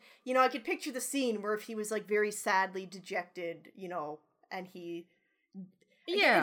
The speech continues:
Speaker 1: it's, it's like the throwing of the vases. It's that physicality that makes it, like, seem very, like, <sighs> like, just, like, cr-, almost, like, crossing the line. Well, no, probably not almost crossing the line. It, like, it feels like domestic abuse.
Speaker 2: Yeah,
Speaker 1: Like
Speaker 2: it, it feels,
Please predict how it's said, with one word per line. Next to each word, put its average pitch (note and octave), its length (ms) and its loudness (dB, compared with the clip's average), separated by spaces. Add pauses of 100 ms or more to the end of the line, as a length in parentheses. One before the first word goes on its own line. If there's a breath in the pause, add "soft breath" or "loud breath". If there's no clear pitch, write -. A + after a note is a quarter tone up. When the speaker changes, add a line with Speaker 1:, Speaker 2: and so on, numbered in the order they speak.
Speaker 1:
it's, - 80 -4
it's C4 120 -4
like E4 220 0
the D4+ 80 -12
throwing D#4 460 0
of B3+ 100 -2
the C4 80 -2
vases. A3 540 0
It's G#3+ 180 -6
that A3 160 2
physicality A3 800 -2
that F3+ 220 -4
makes G3 240 -6
it, G#3+ 180 -6
like, F3+ 180 -4
seem G3 440 -8
very, F#3 500 -2
like, E3 400 -4 (1500)
<sighs> - 340 -14
like, A3+ 200 0 (260)
just, B3 220 -2
like, A3+ 200 2 (280)
cr-, - 200 -8
almost, B3+ 300 4
like, A3+ 140 0
crossing A3 420 0
the G#3+ 120 -4
line. F#3 420 -6
Well, E4+ 280 2
no, D#4 220 2
probably D4+ 280 -4
not A#3+ 220 -2
almost F#3+ 360 -4
crossing E3+ 320 -8
the D#3+ 40 -12
line. D#3+ 220 -6
It, A3 180 -4
like, B3 140 4
it A#3 140 -8
feels C4 340 -2
like G3 220 -4
domestic F#3+ 480 -6
abuse. - 540 -14 (380)
Speaker 2:
Yeah, E4+ 120 2
Speaker 1:
Like B3 120 6
Speaker 2:
it, C4 280 2
it D#4+ 160 2
feels, D#4+ 640 2